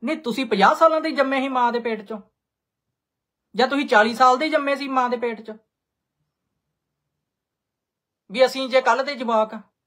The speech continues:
ਇਹ ਕਿੱਦਾਂ ਦੇ ਲੌਜਿਕ ਆ ਯਾਰ ਤੁਹਾਡੇ ਕੋਲ? ਹੁਣ ਤਲਵਾੜਾ ਅੱਜ ਇੱਕ ਲਾਈਵ ਤੇ ਜਾ ਰਿਹਾ, ਜਿਨ੍ਹਾਂ ਨੇ ਸਭ ਤੋਂ ਵੱਧ, ਸਭ ਤੋਂ ਵੱਧ, ਸਭ ਤੋਂ ਵੱਧ ਕੀ, ਜਿਨ੍ਹਾਂ ਨੇ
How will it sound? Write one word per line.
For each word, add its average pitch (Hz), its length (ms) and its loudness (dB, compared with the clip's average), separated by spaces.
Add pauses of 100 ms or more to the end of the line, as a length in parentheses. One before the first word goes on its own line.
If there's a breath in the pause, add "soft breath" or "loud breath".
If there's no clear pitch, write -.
(2500)
ਇਹ - 60 -20
ਕਿੱਦਾਂ 240 320 0
ਦੇ 359 80 -6
ਲੌਜਿਕ 294 360 0
ਆ 269 60 0
ਯਾਰ 233 200 -2
ਤੁਹਾਡੇ 254 360 -4
ਕੋਲ? 226 220 -10 (2000)
ਹੁਣ 247 120 2
ਤਲਵਾੜਾ 233 640 6
ਅੱਜ 220 120 2
ਇੱਕ 247 160 0
ਲਾਈਵ 214 360 4
ਤੇ 240 120 0
ਜਾ 202 220 2
ਰਿਹਾ, 170 360 -4 (760)
ਜਿਨ੍ਹਾਂ 240 460 0
ਨੇ 247 180 -2
ਸਭ 247 540 0
ਤੋਂ 254 220 4
ਵੱਧ, 180 480 0 (600)
ਸਭ 277 360 0
ਤੋਂ 277 140 2
ਵੱਧ, 208 240 2
ਸਭ 214 260 2
ਤੋਂ 277 100 0
ਵੱਧ 269 200 2
ਕੀ, 320 260 -8 (520)
ਜਿਨ੍ਹਾਂ 254 300 4
ਨੇ 302 260 2